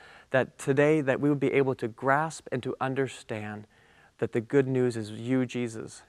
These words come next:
and all that you have really done for us. God, may you give us a spirit of being excited to be able to share the difference that you have made in our life with our neighbors, co-workers, family members.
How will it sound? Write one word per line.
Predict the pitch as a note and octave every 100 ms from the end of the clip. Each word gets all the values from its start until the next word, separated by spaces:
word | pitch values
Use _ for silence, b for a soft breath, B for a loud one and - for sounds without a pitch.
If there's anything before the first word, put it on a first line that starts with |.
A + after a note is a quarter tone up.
| _
and | A2+ -
all | A#2+ B2+
that | A#2+
you | A#2 A2+
have | A#2 A2+
really | A#2 A#2+
done | A2 A2 A2 A2
for | - A2 G#2 G#2+
us. | G#2 - - B B B B B
God, | C#3 C3+
may | C#3
you | C3
give | B2 D3+
us | D3+ C3
a | A2
spirit | - - _ D3+ D3 C3+ G2+ - B B
of | - A2+
being | A#2 A#2+
excited | A#2 - C3 A#2+ B2+
to | -
be | A#2+
able | A#2 A2
to |
share | G#2+ - C#3+ C3 C#3+
the | C#3
difference | C3 - B2+ - A2 G#2
that | -
you | A#2 A#2
have | A#2 A2
made | A2+ A#2 A#2+ B2 B2+
in | - B2+ -
our | B2 B2
life | A2 G#2 G#2+ G#2+ - b b b
with | A#2
our | A2+
neighbors, | A2+ A#2+ C3+ B2+ A2+ G#2 -
co-workers, | - C3+ B2+ A2+ G#2+ - G#2 - -
family | - A#2+ A#2+ A2
members. | G#2 G#2+ A#2 A2